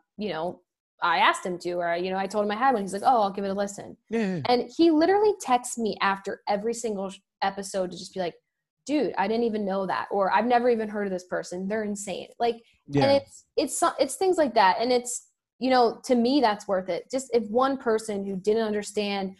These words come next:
Speaker 1: that Muffet McGraw was out there changing the game, or that Enes Kanter is out there, like, literally just advocating for human rights in
Speaker 2: Yeah.
Speaker 1: Turkey and, and women everywhere.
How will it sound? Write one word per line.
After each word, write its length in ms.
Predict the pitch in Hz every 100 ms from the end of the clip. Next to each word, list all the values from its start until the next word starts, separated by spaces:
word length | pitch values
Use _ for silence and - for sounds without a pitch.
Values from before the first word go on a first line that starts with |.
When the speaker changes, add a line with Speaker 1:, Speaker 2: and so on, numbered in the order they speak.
| _ -
Speaker 1:
that 180 | 214 220
Muffet 260 | 214 214
McGraw 360 | 214 202 202 196
was 140 | 202
out 160 | 190 185
there 160 | 180 185
changing 400 | 214 196 190 185
the 60 |
game, 300 | 180 175 170
or 100 | 196
that 220 | 202 202 - _ 226
Enes 200 | 233 233 233
Kanter 340 | 214 208 202
is 60 | 185
out 220 | 185 185
there, 240 | 190 180
like, 240 | 180 180 180
literally 560 | 208 226 233 220 220 214
just 240 | 196 190 -
advocating 580 | 208 196 202 - 202 190
for 160 | 196 190 -
human 280 | 233 208 185
rights 460 | 190 175 - -
in 100 | -
Speaker 2:
Yeah. 120 | 151 120
Speaker 1:
Turkey 500 | - 190 - 180 -
and, 100 | 170 185 202
and 80 | 202
women 300 | 254 220 190
everywhere. 580 | 240 269 185 58 -